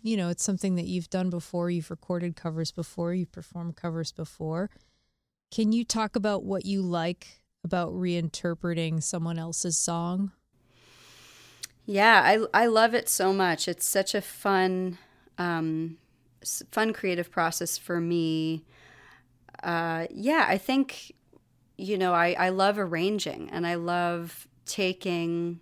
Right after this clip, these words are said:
Speaker 2: songs and reimagining them. It's something that I, you know, started to do first in college.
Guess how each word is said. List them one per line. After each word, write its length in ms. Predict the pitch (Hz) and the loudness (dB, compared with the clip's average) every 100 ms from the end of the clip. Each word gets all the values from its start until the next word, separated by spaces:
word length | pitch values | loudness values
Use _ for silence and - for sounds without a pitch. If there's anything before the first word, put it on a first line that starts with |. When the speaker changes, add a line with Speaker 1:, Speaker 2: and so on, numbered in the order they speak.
| _ | _
Speaker 2:
songs 580 | - - 180 175 175 170 | -6 -2 0 2 0 -2
and 320 | - 170 165 | -4 -4 -4
reimagining 760 | 165 175 170 165 160 170 165 165 | -4 -2 -2 -4 -4 -6 -4 -4
them. 480 | 165 160 160 165 160 - - - - - - _ _ _ - | -6 -6 -6 -6 -8 -16 -20 -20 -20 -20 -20 _ _ _ -8
It's 200 | 185 - | -6 -2
something 400 | 190 180 185 180 | -2 0 0 0
that 120 | 165 | 0
I, 260 | 165 165 160 _ _ - | -2 -4 -6 _ _ -10
you 140 | 175 | -6
know, 120 | 165 | -4
started 320 | 160 - 185 170 | -2 -2 -2 -2
to 80 | |
do 320 | 165 175 170 170 | -6 -4 -2 -2
first 360 | 196 190 - | -2 -2 -2
in 160 | 180 170 | -4 -4
college. 960 | - 180 175 175 175 170 165 - - | -4 -2 -2 -2 -2 -4 -2 -2 -2